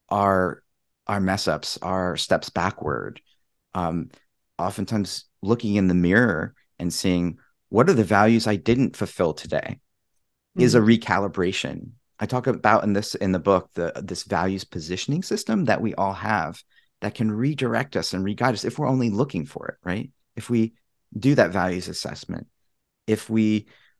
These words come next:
Speaker 1: don't close up and say, "Well, I, you know, I just can't change, you know, I'm just, this is the way it's going to be." Some of those de-, defeating thoughts, right, can really get in the way. Um, so we have a lot to learn from our,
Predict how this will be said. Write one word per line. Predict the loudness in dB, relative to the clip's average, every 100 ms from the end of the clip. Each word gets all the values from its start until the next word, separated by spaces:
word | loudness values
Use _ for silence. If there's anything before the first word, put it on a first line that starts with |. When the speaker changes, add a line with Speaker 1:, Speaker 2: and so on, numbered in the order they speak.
| _ _
Speaker 1:
don't | 4 4 4
close | -2 6 6 8
up | 4 4 -2 -20 _ _ _ _ _
and | -8 -6
say, | -4 -4
"Well, | 0 2
I, | 2 0 -4
you | -6 -4
know, | -2 -2
I | -2
just | -2 -6
can't | -4 -4 -4
change, | -2 0 0 -2
you | -2
know, | -2 0 -2
I'm | -2 -2
just, | -2 -4 -6
this | -8
is | -6
the | -2
way | 0 0
it's | 0
going | -2 -2
to | -2
be." | -2 0 0 0
Some | 2
of | 4
those | 6 4 2 -6 -4
de-, | -4
defeating | -4 -6 -4 -2 -2 -2
thoughts, | -2 -4 -4 -8 -2
right, | -2 -2 -6 _
can | -10 -6
really | 0 4 4 4
get | 2
in | 0
the | -4
way. | -2 -4 -4 -12 _ _ _ _ _ _ _
Um, | -10 -8
so | 0 0 0 -6 -6
we | -2
have | 0
a |
lot | 0 0 0
to |
learn | 2 2 2
from | 0
our, | 0 0 -4